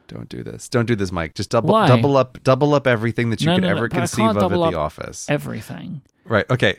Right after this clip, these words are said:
Speaker 1: Okay. Sandwiches, no. But sandwiches, you can, you can bring in a little brown paper bag like you're going to school.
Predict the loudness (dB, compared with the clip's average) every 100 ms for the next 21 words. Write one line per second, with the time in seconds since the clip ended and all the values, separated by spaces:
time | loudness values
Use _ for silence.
0 | -2 -2 -2 0 0 2 2 2 2 2
1 | -2 -8 -2 2 4 2 0 -6 _ _
2 | _ _ _ -4 -4 -2 0 0 0 -2
3 | -4 -4 -6 -8 -6 -6 -4 -6 -8 -14
4 | _ _ -6 -2 0 0 -2 -2 -2 0
5 | -2 -2 -6 -6 -2 0 0 -2 -10 -18
6 | _ -8 -8 -6 -6 -6 -6 -8 -8 -6
7 | -6